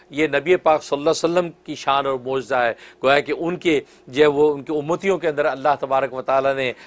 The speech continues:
ऐसे लोग पैदा कर दिए, तो इनकी कदर करो भाई। हैं, बाज़ लोग लिख देते हैं, लिख रहे हैं, आर्टिकल मैं भी देख रहा हूँ,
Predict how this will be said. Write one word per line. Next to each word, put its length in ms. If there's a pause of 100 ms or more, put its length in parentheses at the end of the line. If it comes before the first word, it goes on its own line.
(120)
ऐसे 260
लोग 260
पैदा 220
कर 160
दिए, 160
तो 100
इनकी 280
कदर 240
करो 240
भाई। 240 (540)
हैं, 180 (360)
बाज़ 300
लोग 200
लिख 200
देते 260
हैं, 80
लिख 200
रहे 140
हैं, 240
आर्टिकल 400
मैं 160
भी 120
देख 200
रहा 100
हूँ, 100